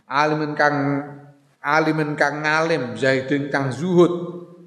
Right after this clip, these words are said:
Apa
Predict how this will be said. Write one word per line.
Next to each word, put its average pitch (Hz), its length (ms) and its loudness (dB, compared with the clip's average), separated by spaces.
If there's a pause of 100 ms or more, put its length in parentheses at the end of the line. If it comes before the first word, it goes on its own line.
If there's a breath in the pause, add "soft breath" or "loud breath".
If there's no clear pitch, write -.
(4000)
Apa 160 260 0